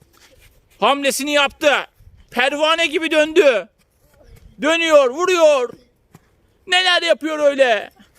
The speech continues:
Neler yapıyor? Ağlara girdi Dodi. Ağlarda şu anda.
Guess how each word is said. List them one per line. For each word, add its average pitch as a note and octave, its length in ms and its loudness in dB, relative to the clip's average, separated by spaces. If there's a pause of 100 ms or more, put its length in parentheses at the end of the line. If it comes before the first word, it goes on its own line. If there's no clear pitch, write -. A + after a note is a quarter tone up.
(1300)
Neler D4+ 340 0
yapıyor? A#3+ 680 0 (1300)
Ağlara D4+ 560 2
girdi C4+ 400 -6
Dodi. A#3 480 2 (300)
Ağlarda D4 640 2
şu C4+ 180 0
anda. A3+ 460 0